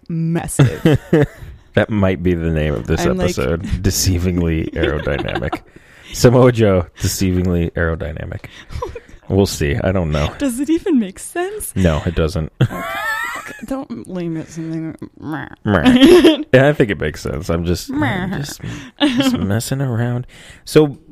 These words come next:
Speaker 2: Finn Balor pins Kevin Owens, and this is the first time he's been pinned in N X T. So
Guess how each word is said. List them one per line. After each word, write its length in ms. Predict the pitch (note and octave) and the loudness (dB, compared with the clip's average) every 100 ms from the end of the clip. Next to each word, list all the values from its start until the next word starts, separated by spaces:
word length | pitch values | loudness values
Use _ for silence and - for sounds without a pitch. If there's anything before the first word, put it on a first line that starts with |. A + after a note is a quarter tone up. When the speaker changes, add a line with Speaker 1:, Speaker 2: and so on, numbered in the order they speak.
| - | -20
Speaker 2:
Finn 240 | - G#3 A#3+ | 0 2 4
Balor 260 | A#3 A#3+ F#3+ | 4 4 2
pins 340 | - A3 G3+ | 2 0 0
Kevin 260 | G3+ G3 F#3+ | 0 2 4
Owens, 300 | F#3 F3+ D3 | 4 2 0
and 100 | D3 | -2
this 100 | - | -2
is 40 | |
the 100 | B2+ | -2
first 320 | - C3 - | 2 2 4
time 180 | B2+ A#2+ | 2 2
he's 180 | A#2 G#2 | 2 0
been 160 | G2+ | 0
pinned 260 | - A2 G2 | 0 0 0
in 100 | F#2 | 0
N 140 | F2+ F2+ | 0 0
X 240 | - - | -4 -2
T. 400 | - F#3 F3 E3 | 2 4 4 2
So 580 | - G#2 F#2+ F#2+ F#2 | 2 6 8 8 6